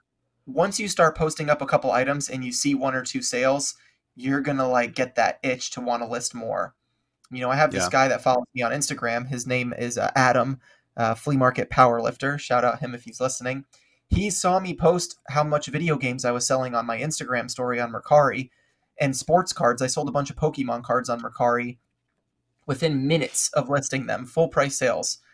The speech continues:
Speaker 1: on Mercari within minutes. And, um, so he decided to start listing baseball cards and basketball cards, and he started selling more on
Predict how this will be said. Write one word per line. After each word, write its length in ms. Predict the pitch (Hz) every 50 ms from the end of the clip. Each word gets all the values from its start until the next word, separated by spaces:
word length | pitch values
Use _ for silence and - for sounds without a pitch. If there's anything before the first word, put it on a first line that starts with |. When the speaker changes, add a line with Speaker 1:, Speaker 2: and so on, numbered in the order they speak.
| _ _ _
Speaker 1:
on 160 | - 135 135
Mercari 380 | 131 123 - - 123 120 120 120
within 260 | 120 - 135 127 123
minutes. 440 | 123 120 110 104 - - - - - _ _ _ _ _ _ _ -
And, 580 | 135 135 131 127 127 123 123 123 127 120 117 - - _ _ _ _ _ _ _ _ -
um, 300 | 131 131 120 123 127 123
so 160 | - - 131
he 120 | 135 165 175
decided 320 | 180 170 - 160 143 139
to 60 | 135
start 200 | 131 - 135 123
listing 260 | 135 139 - 131 123 120
baseball 360 | 131 139 139 - 135 127 127
cards 260 | - 127 127 127 -
and 80 | 123 113
basketball 460 | 123 131 151 - - 113 117 113 113
cards, 300 | - 120 113 120 117 -
and 100 | 127 131
he 100 | 147 147
started 380 | 143 - 147 143 135 127 123
selling 300 | - - 131 127 123 123
more 240 | 123 123 131 139 131
on 160 | 123 120 120